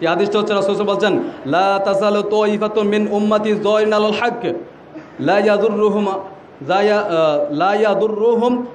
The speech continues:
মান খাযালাহুম হাত্তা ইয়াতি আমরুল্লাহি ওয়া হুম কাযালিক।" রাসূল আকরাম সাল্লাল্লাহু আলাইহি সাল্লাম বলছেন যে, "আমার উম্মতের একটা দল সর্বদা হকের উপর থেকে তারা যুদ্ধ করবে, সংগ্রাম করবে, জিহাদ করবে, আর ওরাই হবে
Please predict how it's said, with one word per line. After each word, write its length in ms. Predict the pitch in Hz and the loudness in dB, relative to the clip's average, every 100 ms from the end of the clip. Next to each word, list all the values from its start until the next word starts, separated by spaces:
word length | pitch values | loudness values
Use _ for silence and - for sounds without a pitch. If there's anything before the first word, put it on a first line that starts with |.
| - | -8
মান 280 | 151 196 185 175 | -4 -2 -2 -2
খাযালাহুম 640 | 175 208 220 226 214 220 208 | -2 0 0 2 0 -2 -2
হাত্তা 360 | 233 - 233 214 | -4 -2 0 0
ইয়াতি 460 | 196 233 233 214 | 2 0 0 0
আমরুল্লাহি 640 | 214 208 208 196 196 214 208 | 0 2 0 0 2 2 2
ওয়া 180 | 190 196 | 2 2
হুম 220 | 190 185 | 2 0
কাযালিক।" 560 | 185 175 190 180 170 - - - - - | 0 0 2 2 2 0 -8 -16 -14 -4
রাসূল 300 | 165 214 208 | -2 0 0
আকরাম 300 | 196 202 196 | 0 0 0
সাল্লাল্লাহু 0 | |
আলাইহি 140 | 202 | 0
সাল্লাম 200 | 190 196 | -2 0
বলছেন 240 | 190 190 190 | 0 0 0
যে, 280 | 185 - - - | 0 -2 -6 -6
"আমার 340 | 180 196 190 | -2 0 0
উম্মতের 360 | 190 190 196 196 | 0 -2 -2 -2
একটা 240 | 190 196 | -2 -2
দল 360 | 175 190 175 - - - - - | 0 0 0 -2 -8 -18 -18 -4
সর্বদা 480 | 170 196 208 202 175 - | -2 2 0 2 0 -2
হকের 280 | 190 180 220 | -4 0 0
উপর 240 | 214 214 | 2 0
থেকে 200 | 208 196 | 0 -2
তারা 220 | 202 196 180 - | -2 -2 -2 -2
যুদ্ধ 260 | 202 196 | -2 -2
করবে, 320 | 196 196 190 | 0 0 0
সংগ্রাম 480 | 175 185 190 214 233 | 0 0 0 2 2
করবে, 220 | 214 196 | 2 0
জিহাদ 300 | 185 190 226 - | 0 0 0 0
করবে, 300 | 214 180 175 131 - - - | -2 0 0 -2 -6 -12 -6
আর 100 | 151 - | -4 0
ওরাই 280 | 202 254 | 2 2
হবে 360 | 220 214 214 156 | 2 2 2 0